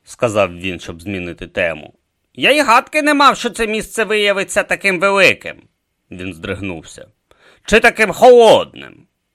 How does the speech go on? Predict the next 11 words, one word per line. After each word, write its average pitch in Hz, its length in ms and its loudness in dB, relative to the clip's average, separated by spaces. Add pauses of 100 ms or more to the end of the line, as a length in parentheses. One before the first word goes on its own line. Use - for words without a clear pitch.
(600)
«Багато 339 500 6
людей 359 300 0
кидає 311 460 2
навчання», — 170 760 0 (100)
зауважив 92 600 -6
Шаграй. 90 520 -6 (280)
«Не 311 180 2
витримують 359 680 0
темпу. 247 640 2 (320)
Що 294 220 2
важливо, 311 680 4